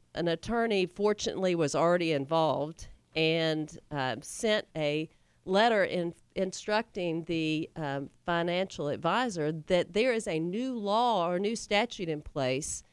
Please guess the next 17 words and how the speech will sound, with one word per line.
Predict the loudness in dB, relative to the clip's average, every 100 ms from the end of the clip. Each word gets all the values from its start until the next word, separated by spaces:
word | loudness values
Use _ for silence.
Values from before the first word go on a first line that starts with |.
| _ _ _ _ _ _ 2
that | 4 4 -2
prevents | -4 -4 0 2 2 -2 -2
a | -2
financial | 0 2 2 0 -2 -2
advisor | 0 2 2 0 0 -4 -4
from | -6 -2 -2
declining | -4 -8 -8 -4 0 0 0 -2
a | -2
power | -2 0 0 0
of | -2
attorney. | -8 -4 -2 0 -2 -4 -6 -14 _ _ _ -20 _ _ _ -6
I |
think | 2 2 2
the | -2
time | 0 -2 -2 -2
frame | -2 0
is, | 0 -2 -6